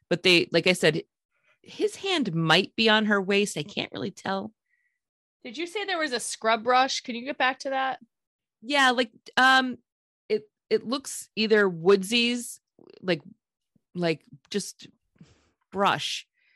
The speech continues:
Speaker 1: like, untr-, like, have you ever been down to, to the beach or something and there's just that, like,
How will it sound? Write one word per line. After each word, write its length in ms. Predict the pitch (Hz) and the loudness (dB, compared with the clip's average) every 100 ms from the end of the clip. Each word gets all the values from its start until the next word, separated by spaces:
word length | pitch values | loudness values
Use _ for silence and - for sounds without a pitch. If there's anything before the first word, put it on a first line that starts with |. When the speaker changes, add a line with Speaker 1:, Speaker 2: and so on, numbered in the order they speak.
| - | -4
Speaker 1:
like, 200 | 165 - | -2 0
untr-, 340 | 175 180 - | 0 2 0
like, 120 | 202 | 0
have 120 | 247 | 0
you 60 | 254 | 0
ever 80 | 247 | 2
been 160 | 220 | 0
down 240 | 220 208 196 | 2 2 2
to, 140 | 196 156 | -4 -8
to 100 | - | -6
the 100 | 156 | -4
beach 320 | 143 180 185 | -2 -2 -2
or 60 | 208 | -4
something 340 | 226 196 208 185 | -4 -2 -2 0
and 80 | |
there's 160 | 170 156 | -2 -2
just 220 | 170 - | -6 -4
that, 200 | 165 156 | -2 0
like, 340 | 147 139 135 | 0 -2 -4